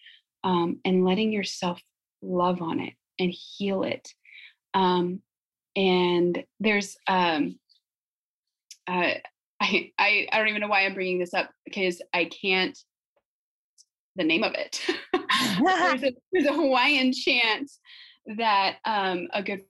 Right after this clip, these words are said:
Speaker 1: friend of mine just introduced me
Speaker 2: Oh,
Speaker 1: to. I
Speaker 2: it's
Speaker 1: love it.
Speaker 2: I did a post on it, and now I'm not, now I, I can't, I can
Speaker 1: I
Speaker 2: see the
Speaker 1: know.
Speaker 2: word. It's homo-, uh, Ho'oponopono. Oh gosh, hala-,
Speaker 1: Yeah.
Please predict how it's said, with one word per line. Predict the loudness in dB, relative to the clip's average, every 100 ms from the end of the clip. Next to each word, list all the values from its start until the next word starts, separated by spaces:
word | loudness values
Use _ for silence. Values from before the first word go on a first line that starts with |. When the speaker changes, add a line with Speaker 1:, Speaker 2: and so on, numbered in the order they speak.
| -8
Speaker 1:
friend | -6
of | -2
mine | 0 0
just | -2 -6
introduced | -4 -2 0 2 0
me |
Speaker 2:
Oh, | -2
Speaker 1:
to. | -6
I | -12 -16 -18 _ -2
Speaker 2:
it's | -2
Speaker 1:
love | 0 0 0
it. | -2 -6 -14 _ _ -10 -2
Speaker 2:
I | 0
did | 2 0
a |
post | 0 0 0
on | 0
it, | 0 -2
and | -2 -4 -2
now | 0 2
I'm | 4 2
not, | -2 -2
now | 0 2
I, | 2 2
I | 0 0
can't, | 0 0
I |
can | 2
Speaker 1:
I | 2
Speaker 2:
see | 2 0
the | 0
Speaker 1:
know. |
Speaker 2:
word. | -2 -2
It's | -2 -8 _ _
homo-, | -2 2 0 -2 -12 -20 _
uh, | 0 0 0
Ho'oponopono. | -2 -2 -2 -4 -4 -2 0 -2 -6 _
Oh | -4
gosh, | 0 0 -2 -4
hala-, | 0 0 -2 -6 -2
Speaker 1:
Yeah. | 0 0